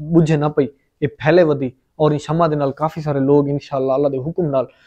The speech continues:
अ, रोशनी हासिल करे सन और मेरे जितने भी नौजवान फिरा हो सन, रोशनी हासिल करके वो इन शमा को मजीद वधे सन, जंहिं नाल साडे मसाइल हल थी सन, जंहिं नाल अपर पंजाब ते जनूबी पंजाब ये वो ये सारे, अ, निज़ाम ख़त्म थी वे सी और हिकु पंजाब हो सी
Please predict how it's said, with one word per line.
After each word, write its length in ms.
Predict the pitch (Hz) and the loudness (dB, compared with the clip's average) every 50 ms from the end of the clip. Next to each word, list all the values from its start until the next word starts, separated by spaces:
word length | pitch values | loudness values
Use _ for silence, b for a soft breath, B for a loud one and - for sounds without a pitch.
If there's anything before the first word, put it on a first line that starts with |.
| b b b b - | b b b b -6
अ, 340 | 147 143 135 127 123 123 127 | -2 0 0 0 0 -2 0
रोशनी 340 | 131 139 147 147 170 180 151 | 2 2 0 2 0 -4 -2
हासिल 260 | 143 147 147 - 160 | -2 -2 -2 -2 -4
करे 180 | 147 - 143 139 | -2 0 -2 -2
सन 180 | 135 135 120 - _ _ _ - | -2 -4 -14 -18 _ _ _ -2
और 120 | 151 147 | -2 0
मेरे 200 | 147 151 147 139 | 0 0 -2 -2
जितने 240 | 139 160 180 190 196 | -2 -2 -2 0 0
भी 80 | 180 160 | 0 0
नौजवान 440 | 156 151 143 143 143 147 147 143 | 0 0 0 0 -2 -2 -4 -4
फिरा 160 | 123 143 139 135 | -4 -2 -2 -2
हो 120 | 135 131 | -2 -4
सन, 120 | 131 139 | -6 -8
रोशनी 300 | 131 131 135 135 - 147 | -6 -4 -6 -6 -6 -12
हासिल 260 | 131 131 139 - 139 127 | -10 -10 -10 -10 -10 -8
करके 320 | - 135 139 - - 131 - _ _ _ _ _ - 151 | -4 -4 -6 -6 -8 -16 -20 _ _ _ _ _ 0 2
वो 300 | 151 147 143 139 135 131 | 4 6 6 6 4 2
इन 140 | 139 135 | -2 -4
शमा 280 | 127 - - 143 151 151 | -6 -6 -6 -4 -4 -4
को 120 | 143 143 | -4 -4
मजीद 300 | 135 131 123 135 147 147 | -6 -6 0 0 0 0
वधे 200 | 143 143 135 135 | 0 -2 -2 -2
सन, 160 | 127 - 127 - _ _ _ - | -4 -6 -12 -20 _ _ _ -12
जंहिं 240 | 139 127 143 139 143 | -6 -2 -2 -2 -2
नाल 100 | 139 131 | -2 -4
साडे 220 | 117 - 135 139 131 | -6 -6 -6 -8 -6
मसाइल 340 | 123 117 - 143 147 143 | -8 -8 -4 -2 -2 0
हल 100 | 139 139 | 0 -2
थी 140 | 127 - 131 | -4 -6 -10
सन, 160 | 123 - 120 - _ _ _ - 139 | -12 -12 -16 -20 _ _ _ -10 -4
जंहिं 280 | 127 143 143 143 147 | -2 0 0 0 0
नाल 240 | 143 135 131 127 123 - | 0 0 -2 -2 -4 -6
अपर 240 | 151 - - 160 147 | -8 -6 -4 -4 -4
पंजाब 420 | - - 139 131 135 139 139 139 - | -4 -8 -10 -6 -4 -4 -4 -4 -6
ते 60 | 131 | -10
जनूबी 260 | 127 127 135 139 143 135 | -10 -8 -6 -4 -4 -6
पंजाब 380 | - 135 131 135 135 127 131 | -6 -6 -4 -2 -2 -2 -2
ये 140 | 131 135 135 | -4 -6 -4
वो 180 | 131 135 135 - | -4 -6 -8 -8
ये 60 | 147 | -10
सारे, 320 | 139 - - 143 143 139 127 | -12 -10 -6 -4 -4 -4 -4
अ, 720 | - _ _ _ _ _ _ _ _ _ _ _ - - | -6 _ _ _ _ _ _ _ _ _ _ _ -2 2
निज़ाम 340 | 160 143 139 139 135 147 147 | 2 4 4 2 0 -2 -2
ख़त्म 320 | 131 - - 160 185 180 151 | -4 -6 -6 -4 -4 -4 -4
थी 140 | - 143 | -2 -4
वे 100 | 131 127 | -4 -4
सी 160 | 120 123 120 - _ _ _ - | -6 -8 -14 -18 _ _ _ -8
और 120 | 151 143 | -6 -6
हिकु 260 | 113 135 156 - 190 170 | -4 -4 -2 0 0 0
पंजाब 480 | - 160 147 143 147 143 135 135 139 | 2 0 0 2 2 2 2 0 -4
हो 120 | 135 139 139 | -2 -2 -2
सी 240 | - 127 120 - | -2 -4 -12 -12